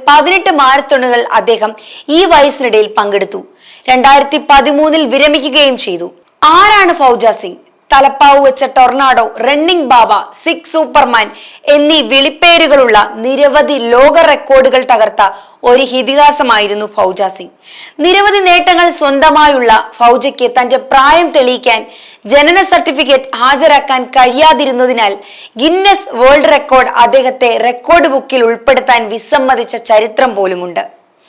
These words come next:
രണ്ടായിരത്തി പന്ത്രണ്ട് ജൂലൈയിൽ ഒളിമ്പിക്സിന്റെ ദീപശിഖ ആ കൈകളിലായിരുന്നു. ലോകപ്രശസ്ത Adidas കമ്പനി അവരുടെ പരസ്യ ക്യാമ്പയിനിൽ ബോക്സിംഗ് ഇതിഹാസം മുഹമ്മദ് അലിക്കൊപ്പം ഫൗജ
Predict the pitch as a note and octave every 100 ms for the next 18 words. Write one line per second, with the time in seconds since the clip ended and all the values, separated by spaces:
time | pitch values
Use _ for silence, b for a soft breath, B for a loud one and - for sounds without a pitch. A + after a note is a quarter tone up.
0 | B B B B3+ B3+ C#4 C#4 C#4+ D4 D4+
1 | D4 D4 D#4 D4+ C#4+ A#3+ C#4 E4 D4+ A#3+
2 | - B B A#3+ C#4 C#4+ D4+ - D#4+ D#4+
3 | A#3+ C#4+ D#4 F4+ - C#4+ A#3+ - B3 C#4+
4 | D4 B3 A3 A#3 A3+ G3 F#3 F3+ F3+ -
5 | b b B3 D#4 G4 G4+ F#4+ E4+ D4 D4
6 | A#3+ A3+ C#4 D#4+ E4 E4 C#4+ B3+ C4 C4+
7 | B3 B3+ B3+ B3+ C4+ C#4 D4+ F#4+ - C#4+
8 | C4 B3+ B3 A#3 G3+ B3 C4+ - D#4 C#4
9 | A#3 C4 B3+ B3+ A3 B B B B C4
10 | C4+ E4+ F4+ F4 E4 D4+ D4 B3+ A#3 A3+
11 | - B3+ C4+